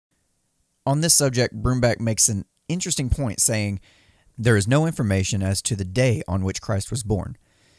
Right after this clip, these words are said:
God's word is silent upon the subject. The logical conclusion is that if the Lord had desired that the birthday of his son be celebrated, he would have revealed it."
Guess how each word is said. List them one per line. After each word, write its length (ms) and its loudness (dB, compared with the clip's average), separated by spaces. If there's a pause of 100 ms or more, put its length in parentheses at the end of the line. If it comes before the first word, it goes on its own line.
(400)
God's 260 2
word 220 2
is 80 2
silent 420 2
upon 240 -4
the 80 -2
subject. 480 -4 (680)
The 80 -2
logical 400 0
conclusion 580 -2
is 280 -2
that 120 -2
if 120 -6
the 100 -4
Lord 360 -4
had 140 -6
desired 580 0 (140)
that 180 -8
the 60 -4
birthday 480 -2
of 140 0
his 140 0
son 380 0
be 140 -4
celebrated, 680 0
he 160 -2
would 240 0
have 200 -2
revealed 380 -4
it." 200 -16